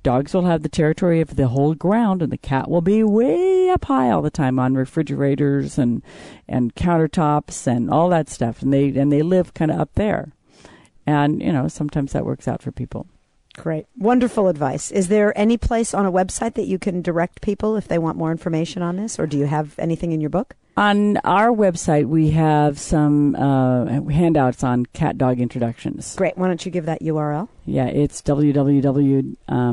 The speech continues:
Speaker 1: dot marin humane society.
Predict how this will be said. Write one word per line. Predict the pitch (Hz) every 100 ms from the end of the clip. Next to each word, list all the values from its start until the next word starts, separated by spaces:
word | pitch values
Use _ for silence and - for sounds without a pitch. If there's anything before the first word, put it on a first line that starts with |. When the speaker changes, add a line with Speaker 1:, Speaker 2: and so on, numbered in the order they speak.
| 120 - - - - _ -
Speaker 1:
dot | 120 113 -
marin | 147 143 156 165
humane | 165 160 156 143
society. | 147 143 - 120 120 120 147